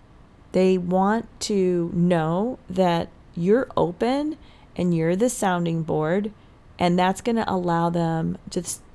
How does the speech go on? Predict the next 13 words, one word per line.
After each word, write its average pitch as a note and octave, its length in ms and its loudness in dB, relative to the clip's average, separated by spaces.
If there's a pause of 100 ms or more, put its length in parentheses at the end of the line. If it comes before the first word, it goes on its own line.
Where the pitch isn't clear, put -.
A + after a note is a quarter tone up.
this F3+ 280 -4
wonderful F#3+ 720 0
freedom F3+ 640 -2 (420)
to G3+ 140 0
really F#3+ 440 4
open F3 360 2
up E3+ 280 -2 (120)
and E3+ 180 0
go D#3+ 220 0
deep. D3+ 340 -6
You're F3 140 0
not F3+ 480 -4
there E3 480 0